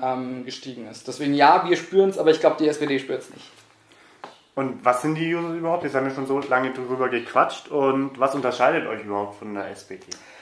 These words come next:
Speaker 1: Ähm, also die Jusos sind die Jugendorganisation der S P D und Jusos, wie ich auch schon vorhin, ähm, erwähnt hatte, sind,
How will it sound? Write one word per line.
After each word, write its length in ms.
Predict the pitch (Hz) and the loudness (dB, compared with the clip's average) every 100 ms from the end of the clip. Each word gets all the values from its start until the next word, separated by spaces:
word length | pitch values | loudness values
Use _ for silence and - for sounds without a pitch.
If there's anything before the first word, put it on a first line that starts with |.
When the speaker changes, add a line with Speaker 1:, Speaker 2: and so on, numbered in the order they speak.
| - - | -14 6
Speaker 1:
Ähm, 400 | 165 165 165 165 | 8 8 6 4
also 220 | 165 196 | 4 4
die 140 | 196 202 | 2 2
Jusos 320 | 240 240 233 | 2 2 2
sind 160 | 208 | 0
die 80 | 196 | -2
Jugendorganisation 920 | 214 214 170 175 175 160 160 165 165 | -4 4 4 4 2 0 0 0 2
der 160 | 156 139 | 4 2
S 120 | 135 | 0
P 140 | - | -2
D 300 | 147 165 196 | 2 6 6
und 240 | 196 160 151 | 6 4 2
Jusos, 380 | 175 170 170 165 | 0 -2 -2 -2
wie 60 | |
ich 100 | 156 | 0
auch 100 | 147 | 0
schon 220 | 143 143 | 0 -4
vorhin, 360 | 139 156 160 156 135 | 0 2 2 0 2
ähm, 300 | 139 139 135 | 0 -2 -2
erwähnt 420 | 143 156 160 156 | 0 0 -2 0
hatte, 240 | 160 160 | 0 0
sind, 300 | 156 156 139 | -2 -4 -6